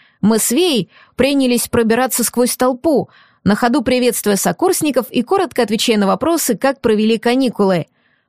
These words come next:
Прямо из стены выходила ротара, гигантская перламутровая труба. Она переливалась и мерцала в солнечных лучах. Каждый прикладывал руку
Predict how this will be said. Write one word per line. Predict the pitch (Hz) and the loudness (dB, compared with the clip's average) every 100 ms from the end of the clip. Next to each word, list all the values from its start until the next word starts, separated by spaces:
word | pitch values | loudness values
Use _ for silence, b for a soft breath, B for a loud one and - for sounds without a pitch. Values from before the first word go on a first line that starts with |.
| _ | _
Прямо | - 247 254 247 | 0 2 2 0
из | 233 | 0
стены | - 277 370 | 0 0 0
выходила | 302 254 254 240 294 269 247 - | 0 0 0 0 2 2 0 -2
ротара, | 226 233 240 - 285 262 208 160 - - | 0 0 -2 -2 0 0 0 -4 -6 -2
гигантская | 196 185 269 285 - 240 | 0 2 0 -2 -2 0
перламутровая | 208 220 226 240 262 247 233 233 | 0 0 2 0 0 0 0 0
труба. | - 247 233 247 196 - b b b | 0 0 0 0 -2 -4 b b b
Она | - 233 247 | 0 0 0
переливалась | 247 214 208 208 285 285 - | 0 2 0 0 0 0 -2
и | - | 0
мерцала | 233 214 - 269 233 | 0 0 -2 0 -2
в | |
солнечных | - 233 233 - 220 208 | -2 0 0 -2 -2 0
лучах. | 226 233 - 202 170 - b b b - | -2 0 0 -2 -4 -12 b b b -2
Каждый | 330 277 240 | 0 2 0
прикладывал | 220 208 208 196 196 196 - | 0 0 0 2 0 0 -2
руку | 208 330 370 349 | 0 0 0 -2